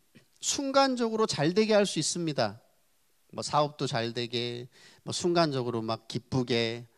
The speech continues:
막 육의 것을 줘요. 그런데 모든 일을 행한 후에 싹 망하게 한다. 우리 얼마 전에 삼성의 이건희 회장 이제 저 죽었잖아요.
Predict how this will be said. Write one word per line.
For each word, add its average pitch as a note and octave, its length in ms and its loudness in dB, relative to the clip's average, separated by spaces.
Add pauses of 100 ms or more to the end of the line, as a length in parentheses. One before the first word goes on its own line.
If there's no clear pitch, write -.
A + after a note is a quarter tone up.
(160)
막 - 100 -12 (300)
육의 C3+ 260 0
것을 C3 280 -2
줘요. G#2 400 -4
그런데 D#3+ 480 2 (400)
모든 A#3+ 760 4
일을 G#3+ 300 0
행한 D4 500 -2
후에 A#3 220 -2
싹 A#3 400 0
망하게 D3+ 340 0
한다. - 260 -12 (1900)
우리 F#3 540 4 (720)
얼마 E3 300 8
전에 D3+ 420 -2 (280)
삼성의 E3+ 680 0
이건희 D#3 440 0
회장 A2+ 500 0 (480)
이제 F#2 420 -6 (640)
저 F#2 260 -8
죽었잖아요. F2+ 680 -8